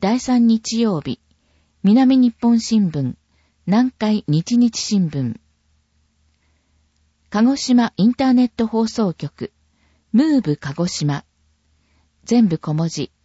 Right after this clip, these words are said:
エイチティーティーピーコロンスラッシュスラッシュダブリューダブリューダブリュードットピーアールイーエフ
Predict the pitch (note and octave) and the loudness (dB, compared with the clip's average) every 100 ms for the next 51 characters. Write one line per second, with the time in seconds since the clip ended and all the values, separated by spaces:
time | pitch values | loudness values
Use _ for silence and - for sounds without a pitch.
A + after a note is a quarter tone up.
0 | _ _ _ _ - B3+ C#4 - B3+ B3 | _ _ _ _ -4 -4 -4 -6 -4 -2
1 | A#3 A3+ G#3+ G#3 G#3 - _ A3+ G3+ C3 | -2 -2 -2 -4 -6 -10 _ -2 -2 -2
2 | - _ - G#3+ A#3 - D#3+ - D3+ D#3+ | -6 _ -8 -4 -4 -4 -8 -6 -6 -6
3 | - C3+ - _ _ _ _ - G#3 B3 | -8 -12 -14 _ _ _ _ -2 0 0
4 | A#3+ A3+ F#3 F#3 G#3+ G#3+ G#3 G3+ F#3+ E3 | 0 0 -2 -2 0 0 0 -4 -2 -4
5 | - _ - D3 _ F3 D#3 _ _ _ | -6 _ -12 -12 _ -10 -10 _ _ _
6 | - B3 B3 A3+ A#3 A3+ A3 G#3 A3 G3+ | -2 -2 0 0 0 2 2 0 -4 -6
7 | - D3+ | -4 -8